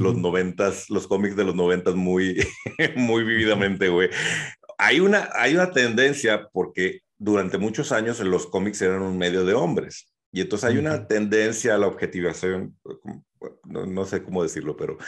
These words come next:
Speaker 1: bueno, a hacer ese tipo de dibujos de cuerpos femeninos pensando en que
Speaker 2: Ujú.
Speaker 1: la gran mayoría de los lectores son hombres, ¿no? Y tanto Miss Marvel como América Chávez han tenido sus versiones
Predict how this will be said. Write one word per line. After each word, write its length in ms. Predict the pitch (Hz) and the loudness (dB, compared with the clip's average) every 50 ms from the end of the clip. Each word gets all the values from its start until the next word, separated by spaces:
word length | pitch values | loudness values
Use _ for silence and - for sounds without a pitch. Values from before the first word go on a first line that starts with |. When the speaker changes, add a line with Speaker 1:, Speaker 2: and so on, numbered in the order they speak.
| - - - - | -14 -12 -6 -2
Speaker 1:
bueno, 240 | - - - - - - | 0 0 0 0 0 0
a 280 | 110 110 110 113 113 | 2 4 4 4 4
hacer 240 | 110 - - 156 151 | 4 4 6 6 6
ese 180 | 170 165 165 147 | 6 4 2 0
tipo 320 | - 151 - - 135 135 | 0 0 0 2 4 4
de 100 | 127 117 | 6 4
dibujos 380 | 113 110 120 123 123 - 123 107 | 4 4 2 0 0 0 0 2
de 160 | 110 101 - | 2 0 0
cuerpos 540 | - - 120 113 107 - - 113 104 - - | 2 2 2 2 2 0 -2 -2 -2 -2 -2
femeninos 720 | 101 90 85 85 87 113 147 160 165 175 190 180 185 - _ _ | -2 0 0 0 0 2 2 2 2 2 0 -2 -4 -12 _ _
pensando 460 | - 104 98 95 - 110 107 107 117 | -2 -2 0 0 0 0 0 0 0
en 80 | 117 110 | -2 -2
que 80 | 104 | 0
Speaker 2:
Ujú. 60 | 104 98 | 2 2
Speaker 1:
la 80 | 92 | 2
gran 240 | 92 98 107 107 110 | 2 2 0 0 0
mayoría 420 | 110 110 104 107 107 104 107 107 | 0 2 4 4 4 4 4 4
de 80 | 107 107 | 4 4
los 120 | 101 98 92 | 2 2 0
lectores 340 | 90 87 - 107 104 107 - | 0 0 0 0 0 0 0
son 140 | 101 87 | 0 -2
hombres, 360 | 82 73 69 65 65 - - - | -2 -4 -4 -6 -8 -8 -10 -12
¿no? 120 | - 151 - _ _ - - - - - - - - - - - - _ _ _ _ _ _ _ _ | -18 -18 -18 _ _ -20 -20 -20 -20 -20 -20 -20 -20 -20 -20 -20 -20 _ _ _ _ _ _ _ _
Y 360 | - 127 131 131 131 127 - | 0 2 2 2 2 0 0
tanto 500 | - 131 123 120 117 110 107 - 117 110 | 2 2 2 2 2 0 -2 2 2 4
Miss 300 | 104 107 98 92 85 87 | 4 4 2 0 0 0
Marvel 640 | 101 104 123 139 156 151 120 101 98 95 92 90 - | 0 2 2 2 2 2 2 2 2 2 2 0 -4
como 580 | - - 90 85 85 87 85 82 82 82 82 82 | -2 -2 -2 0 0 -2 -2 -2 -2 -4 -6 -6
América 440 | - 87 90 95 110 127 123 117 113 | -6 -4 -4 -2 -2 -2 -4 -4 -4
Chávez 320 | - 123 104 110 110 - | 0 0 2 2 2 2
han 160 | 107 101 104 - | 0 -2 -2 -2
tenido 280 | 113 107 101 98 104 | -2 -2 2 0 0
sus 220 | 104 - 107 98 85 | 0 0 -4 -4 -2
versiones 880 | 85 87 82 - - 87 87 87 85 90 95 95 - - - - _ | -2 -2 -2 -2 -2 0 0 0 0 0 -2 -2 -4 -8 -14 -16 _